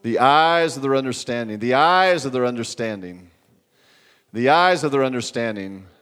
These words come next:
I bind the power of the devil that would blind eyes.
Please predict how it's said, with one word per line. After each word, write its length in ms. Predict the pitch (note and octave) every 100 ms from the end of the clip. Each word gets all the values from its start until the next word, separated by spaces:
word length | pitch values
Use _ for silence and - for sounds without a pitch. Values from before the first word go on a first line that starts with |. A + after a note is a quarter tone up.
| -
I 160 | C#3
bind 720 | A2+ B2+ C#3+ D#3+ D#3+ D#3 D3+ C3+ _
the 100 | A2+
power 360 | - C3+ C#3 C#3
of 60 |
the 80 | A#2+
devil 340 | A2+ B2+ A2 G#2
that 80 |
would 180 | G2+ G2+
blind 400 | G#2+ A2+ A#2+ A2
eyes. 800 | A2+ A2 F#2+ E2+ E2+ - - -